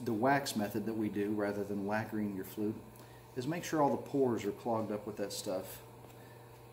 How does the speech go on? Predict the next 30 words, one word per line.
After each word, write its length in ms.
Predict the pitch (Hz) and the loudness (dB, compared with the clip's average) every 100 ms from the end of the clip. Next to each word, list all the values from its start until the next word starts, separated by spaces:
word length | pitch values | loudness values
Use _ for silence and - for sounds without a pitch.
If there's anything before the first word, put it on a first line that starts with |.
| - | -16
'Cause 100 | - | -6
that 180 | 139 160 | -4 0
really 280 | 127 131 131 | 2 6 6
helps 360 | 113 117 117 - | 4 -2 -4 -8
to 100 | - | -8
protect 440 | 104 - 117 110 | -8 -6 -4 -2
it 40 | 113 | -2
and 80 | |
make 140 | 104 98 | -4 -4
it 140 | 98 | -4
last 300 | 101 104 - | -2 -2 -6
for, 220 | - 95 87 - - | -6 -6 -6 -12 -12
for 80 | 156 | -4
a 40 | |
long 180 | 123 107 | -2 -2
time. 320 | - 95 92 95 - - - - - - - - - - - | -4 -4 -4 -6 -14 -18 -18 -18 -18 -18 -18 -18 -18 -12 -6
People 160 | 143 | 2
a 40 | 127 | 4
long 120 | 123 | 4
time 200 | 123 117 | 2 2
ago 120 | 107 | 2
knew 180 | 107 107 | 2 2
these 220 | 107 - - - - - - - - - | 0 -4 -6 -6 -6 -14 -18 -16 -16 -8
tricks, 480 | - 143 - - - - - | -2 0 -2 -6 -8 -12 -10
and 500 | 113 110 107 104 104 - - - - - - - | -4 -2 0 0 -2 -6 -16 -18 -18 -18 -18 -14
today 560 | - 104 113 120 117 113 - - - - - - - | -10 -4 -2 0 0 -2 -10 -18 -18 -18 -18 -12 -6
we 80 | |
try 200 | 113 - | -4 -4
to 80 | 101 | -4
follow 480 | - 113 107 104 | -4 -2 0 0